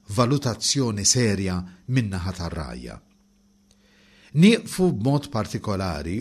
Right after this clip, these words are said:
u anki b'ċerta metikolozità fuq l-omelija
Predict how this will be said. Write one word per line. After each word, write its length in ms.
u 160
anki 480
b'ċerta 760
metikolozità 1120
fuq 260
l-omelija 800